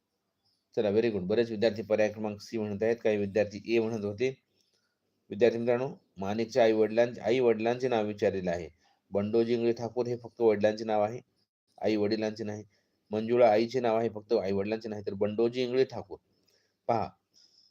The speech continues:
पुढ-, सर्व पर्याय वाचणं किती महत्त्वाचं असतं हे यावरून लक्षात येतं आपल्याला.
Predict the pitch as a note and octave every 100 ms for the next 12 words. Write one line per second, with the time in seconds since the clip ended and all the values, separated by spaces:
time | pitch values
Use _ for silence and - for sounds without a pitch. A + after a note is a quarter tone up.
0 | _ _ _ _ _ _ _ _ _ _
1 | _ G#2+ G#2+ - G#2 G2+ C#3 B2+ A#2+ A2+
2 | G2 G2+ G2 G#2 G2+ G#2+ A#2+ A2+ G2+ F#2
3 | F2+ F#2 E2+ - E2+ - _ A2 G#2+ G#2+
4 | F#2 F2+ F2+ E2+ - F2 E2+ E2 D#2+ F2